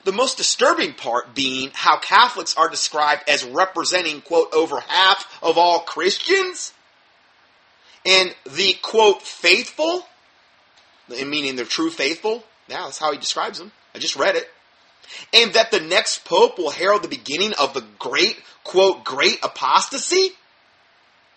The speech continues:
The Catholic Church has always been in apostasy since its in-, since its inception. They preach a false gospel of grace plus works. This is what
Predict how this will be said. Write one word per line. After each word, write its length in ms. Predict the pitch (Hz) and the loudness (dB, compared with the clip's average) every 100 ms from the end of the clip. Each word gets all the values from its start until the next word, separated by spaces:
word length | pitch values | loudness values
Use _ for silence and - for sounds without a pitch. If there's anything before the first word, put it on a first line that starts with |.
| _ - - | _ -18 -6
The 80 | |
Catholic 300 | 247 294 285 | 2 4 4
Church 200 | 285 294 | 4 -2
has 100 | 294 | 4
always 260 | 294 294 233 | 4 4 0
been 540 | - 285 359 339 220 - | -2 2 4 4 0 -2
in 80 | 190 | -2
apostasy 800 | 190 175 151 - 143 - 113 90 _ _ _ _ - | 4 4 4 0 -6 -8 -10 -14 _ _ _ _ -4
since 260 | 302 277 | -2 -2
its 140 | 277 269 | -2 -2
in-, 160 | 269 - - | -4 -10 -10
since 320 | - 220 - | -6 -6 -6
its 220 | 254 - 233 | -6 -6 -6
inception. 720 | 214 - - 285 - 135 110 - _ _ _ - - - - | -4 2 2 2 2 0 -4 -14 _ _ _ -20 -20 -12 -4
They 160 | 262 | -4
preach 360 | - 262 285 - | -2 0 0 0
a 80 | 214 | -2
false 420 | - 269 285 277 | 4 6 6 4
gospel 520 | 180 160 147 - 185 | 2 2 2 -4 -2
of 140 | 190 - | -2 2
grace 320 | 196 226 220 | 2 2 0
plus 340 | - 240 240 | -2 0 0
works. 580 | 147 123 139 - - - _ _ _ _ _ _ _ _ _ - | -4 -4 -4 -2 -4 -4 _ _ _ _ _ _ _ _ _ -4
This 180 | 269 262 | -2 0
is 140 | 180 | -2
what 260 | 202 226 | 4 4